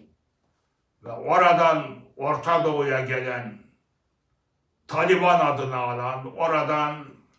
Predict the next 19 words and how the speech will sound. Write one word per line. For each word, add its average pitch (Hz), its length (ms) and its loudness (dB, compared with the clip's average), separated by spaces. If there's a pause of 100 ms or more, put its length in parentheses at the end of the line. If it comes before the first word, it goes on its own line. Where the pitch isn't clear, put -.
El 160 260 0
Nusra 156 520 0
adını 131 360 -6
alan, 123 560 -8
en 214 200 6
sonda 180 840 2 (1000)
Heyet 147 520 0 (320)
Tahrir 156 600 -2
Şam - 720 0
adını 117 460 -12
alan 127 540 -10 (180)
bu 120 460 -14 (800)
alçak - 760 0
örgüt, 113 500 -16 (140)
bu 127 180 -12
orta 131 420 -4
çağcı, 123 560 -10 (2000)
kelle 196 420 2
kesen - 720 -4